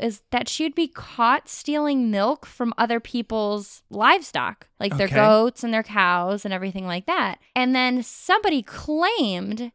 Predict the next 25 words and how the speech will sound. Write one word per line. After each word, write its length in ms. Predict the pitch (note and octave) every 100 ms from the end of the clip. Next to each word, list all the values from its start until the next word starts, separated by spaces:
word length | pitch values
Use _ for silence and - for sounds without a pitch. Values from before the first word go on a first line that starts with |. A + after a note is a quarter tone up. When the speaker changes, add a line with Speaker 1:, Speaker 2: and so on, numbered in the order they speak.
| _
Speaker 1:
that 180 | B3 A3+
she 240 | - - D4
could 180 | C#4+
transform 800 | - C#4+ F4 G#4+ - - C#4+ C#4+ C4
herself 680 | B3 A#3 - C#4 A3+ G3
into 220 | - G#3 - G#3+
any 300 | A#3+ D4+ C#4+
animal 360 | C#4+ C#4 B3+
form 540 | - F#3 D#3+ D#3 F3 -
so 160 | - A#3+
she 180 | - C4+
wouldn't 280 | A3 G3+ G#3
be 100 | G#3
caught. 460 | - F4 F#3+ - - - -
So 160 | -
she 180 | B3 -
would 240 | A#3 G#3 G#3
run 180 | E4 F4
over, 480 | B3 A3+ A3+ A3+ -
get 220 | - D4 -
the 80 |
milk 280 | E4 C4+ A#3
from 260 | - A#3 A3
these 220 | G#3+ G#3
animals, 600 | F#3+ F3+ F3+ F3+ F#3+